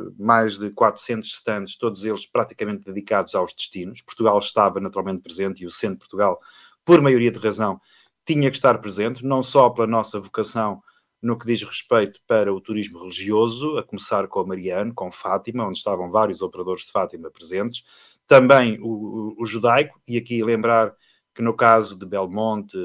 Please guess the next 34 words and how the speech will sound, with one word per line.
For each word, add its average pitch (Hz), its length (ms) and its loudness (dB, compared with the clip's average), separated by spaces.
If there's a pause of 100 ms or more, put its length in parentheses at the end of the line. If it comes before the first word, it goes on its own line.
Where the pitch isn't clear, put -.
(140)
da 95 100 -8
Guarda, 98 540 0
Trancoso, 95 800 -6
mas 90 160 -14
também 90 320 -10
Coimbra, 101 560 -6
já 95 100 -4
falámos, 95 460 -4
Tomar, 98 600 -2 (380)
<clears throat> 123 320 0
e 131 80 2
muitas 131 300 2
outras 113 200 0
cidades, 107 320 0
há 107 60 2
uma 107 140 0
presença 104 280 -4
muito 107 240 -10
forte 104 380 0 (480)
da 120 160 6
herança 117 340 4
sefardita, 98 1160 -4
Vilar 101 240 -2
Formoso, 92 880 -6
Almeida, 98 640 -2 (480)
há 117 80 4
uma 117 180 2
presença 113 380 -2
muito 117 280 -2
forte 104 400 2
da 98 140 0
herança 98 320 -2
sefardita 98 600 -8
que 92 320 -6